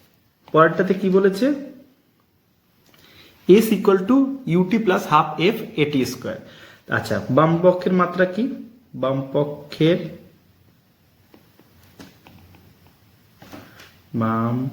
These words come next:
পক্ষের মাত্রা equal to কি? S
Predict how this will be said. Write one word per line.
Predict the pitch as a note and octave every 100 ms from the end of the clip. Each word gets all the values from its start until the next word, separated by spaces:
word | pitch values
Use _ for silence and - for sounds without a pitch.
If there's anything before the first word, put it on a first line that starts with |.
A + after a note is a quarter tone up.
| -
পক্ষের | A2+ A2 - - - - A#2+ D3+ - - - _ _ _ _ _ _ _ _ _ _ _ _ _ _ _ _ _ _ A2+
মাত্রা | G#2+ G2+ - G#2 F#2+ - - - B2+
equal | - B2+ B2+
to | C#3+ -
কি? | E3+ B2 - - - _ _ _ _ _ _ _ _ _ _ _ _ _ _ _ _ - B2
S | -